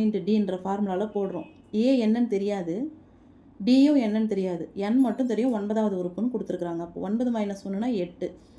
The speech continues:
இப்போ A plus எட்டு டி, இதான் வந்து ஒன்பதாவது உறுப்பு. A plus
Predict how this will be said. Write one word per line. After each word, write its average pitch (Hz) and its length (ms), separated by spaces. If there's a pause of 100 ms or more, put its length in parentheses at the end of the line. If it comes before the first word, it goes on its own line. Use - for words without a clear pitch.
(140)
இப்போ 269 120 (220)
A - 20 (160)
plus 262 220 (200)
எட்டு 208 280
டி, 202 100 (600)
இதான் 254 240
வந்து 214 140 (120)
ஒன்பதாவது 220 420
உறுப்பு. - 220 (4000)
A 247 120 (100)
plus 254 180